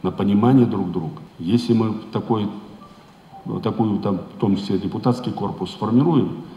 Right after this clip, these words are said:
и исполнительную власть соответствующую сделаем вертикаль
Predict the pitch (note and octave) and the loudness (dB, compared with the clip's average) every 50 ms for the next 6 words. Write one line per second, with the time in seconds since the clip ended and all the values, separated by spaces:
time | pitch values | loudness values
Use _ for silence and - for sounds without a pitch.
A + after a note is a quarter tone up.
0 | - - - - - - - - - - - - - G2+ G2 - - A2+ A2 A2+ | -20 -20 -20 -20 -20 -20 -20 -20 -20 -18 -8 -4 -2 -2 0 0 2 2 2 2
1 | A2 - A2+ A2 A2 A2+ C3 E3 D#3+ D#3 - C3 A#2 - G#2+ G#2 F2+ - - - | 2 2 2 4 4 4 4 4 4 4 4 2 2 2 2 -2 -2 -2 -2 -2
2 | F#2+ F2+ E2+ - - - E2+ D2+ D#2+ - - - - - - - - - - - | 0 0 -2 -2 -4 -6 -6 -6 -6 -8 -12 -16 -20 -20 -20 -20 -20 -20 -20 -20
3 | - - - - - - - - - - - F#2 D#2+ D#2+ A2 G#2+ G2 F#2 F2 E2+ | -20 -20 -20 -20 -20 -20 -20 -20 -16 -10 -8 -8 -6 -2 -2 0 0 2 2 2
4 | E2+ F2+ F2+ F2+ G2+ F#2+ F2 - E2+ D2+ | 2 0 0 0 -2 -4 -4 -4 -6 -8